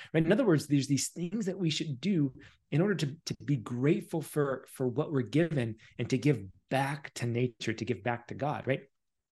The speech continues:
And so what, what a cool way to think about it. And, and isn't it funny that, that fasting as a spiritual payment is, is practiced in a lot of indigenous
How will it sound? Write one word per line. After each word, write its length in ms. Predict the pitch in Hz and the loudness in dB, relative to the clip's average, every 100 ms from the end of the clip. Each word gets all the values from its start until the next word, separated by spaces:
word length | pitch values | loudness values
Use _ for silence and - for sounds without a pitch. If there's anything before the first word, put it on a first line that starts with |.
| - | 0
And 80 | 147 | 0
so 80 | |
what, 220 | 185 185 208 | 0 0 0
what 140 | 214 | 0
a 40 | |
cool 540 | 214 - 190 190 170 - - | 0 2 10 10 10 4 -6
way 380 | 123 127 147 165 | 0 6 8 8
to 80 | 147 | 6
think 260 | - 170 | 2 0
about 260 | 160 92 95 | 0 -2 -8
it. 80 | - - - - | -10 -14 -18 4
And, 160 | 160 165 | 4 6
and 220 | 185 185 | 6 6
isn't 160 | 196 | 4
it 100 | 196 | 0
funny 460 | - 226 214 117 120 | -2 -2 0 -2 0
that, 240 | 135 135 - - - | 2 2 -2 -12 0
that 240 | 127 123 - | 0 0 -8
fasting 520 | - 151 165 - 147 | -4 -2 0 -2 -2
as 60 | 123 | -2
a 60 | |
spiritual 400 | 113 143 135 - | -2 0 0 -2
payment 340 | - 175 147 113 - - _ | 0 0 0 -2 -10 -20 _
is, 380 | 135 131 - - 196 | 4 4 0 -8 0
is 240 | 131 120 | 2 2
practiced 560 | - 135 135 135 113 - | 0 0 2 -2 -4 -6
in 240 | 135 120 | -6 0
a 20 | |
lot 160 | 131 127 | 2 4
of 80 | 123 | 4
indigenous 560 | 123 117 123 120 - | 4 2 0 -4 -8